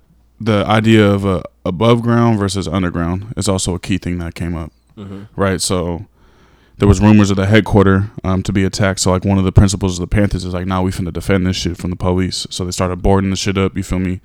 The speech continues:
Speaker 1: Make a hole so that they could shoot out of. And Asada was like, "Bro, this shit ain't that smart. Like,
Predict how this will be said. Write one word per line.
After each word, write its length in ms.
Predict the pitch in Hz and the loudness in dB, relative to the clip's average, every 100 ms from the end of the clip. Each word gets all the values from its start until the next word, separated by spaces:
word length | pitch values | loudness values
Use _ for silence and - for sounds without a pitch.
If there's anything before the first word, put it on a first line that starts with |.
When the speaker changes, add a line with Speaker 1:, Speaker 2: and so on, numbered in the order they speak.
| - - _ - | -18 -20 _ -6
Speaker 1:
Make 200 | 98 - | -6 -2
a 40 | |
hole 200 | 101 98 | 0 0
so 120 | 95 - | -2 -4
that 120 | 92 | -6
they 60 | 76 | -6
could 120 | - - | -4 2
shoot 220 | 127 107 | 4 6
out 160 | 95 | 6
of. 200 | 92 95 | 4 2
And 120 | 82 87 | -2 -2
Asada 300 | - 101 95 | 2 4 2
was 140 | 92 | 0
like, 160 | 92 87 | -4 -2
"Bro, 100 | 98 | -2
this 120 | 113 | -2
shit 120 | - | -4
ain't 120 | 92 | -6
that 140 | 90 85 | -8 -8
smart. 420 | 87 127 101 - | 0 2 2 2
Like, 340 | 82 73 - | 0 0 -6